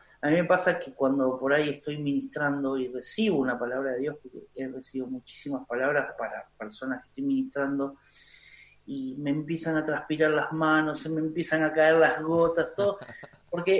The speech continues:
Speaker 1: eh, es como que siento muchísima
Speaker 2: Mm.
Speaker 1: responsabilidad. Es, es, es, es, obviamente
Speaker 2: Qué bueno.
Speaker 1: todos sentimos lo mismo, ¿no? Pero, eh, y Dios fue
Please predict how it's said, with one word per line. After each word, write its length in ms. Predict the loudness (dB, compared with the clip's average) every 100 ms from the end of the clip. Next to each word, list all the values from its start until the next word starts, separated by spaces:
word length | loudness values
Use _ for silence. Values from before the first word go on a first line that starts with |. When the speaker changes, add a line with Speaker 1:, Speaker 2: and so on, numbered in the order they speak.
| 2
Speaker 1:
eh, 220 | 0 -2 -8 -18 -14
es 160 | -12
como 240 | -6 -4 -2
que 100 | -4
siento 380 | -4 -4 -2 -2
muchísima 640 | -4 -8 -10 -8 -4 -4
Speaker 2:
Mm. 40 | -4
Speaker 1:
responsabilidad. 920 | -8 -4 -4 -4 -6 -4 -4 -4 -6
Es, 200 | -8 -8
es, 260 | -12 -12
es, 160 | -12 -12 -12
es, 320 | -12 -12 -14 _ _
obviamente 460 | 4 6 6 4 0
Speaker 2:
Qué 60 |
bueno. 120 | -4 0
Speaker 1:
todos 260 | 2 2 -2
sentimos 420 | -8 -10 -8 -4
lo 100 | -2
mismo, 340 | -2 -2 -4 -4
¿no? 180 | -4 -4
Pero, 320 | -2 -2 -4 -16 -20 -20 -20 _ _
eh, 760 | 0 2 2 0 -2 -6 -10 -16 _ _ _ _ _
y 280 | -12 -10 -6
Dios 360 | 2 6 6 4 0
fue 880 | 2 4 4 2 0 0 0 -4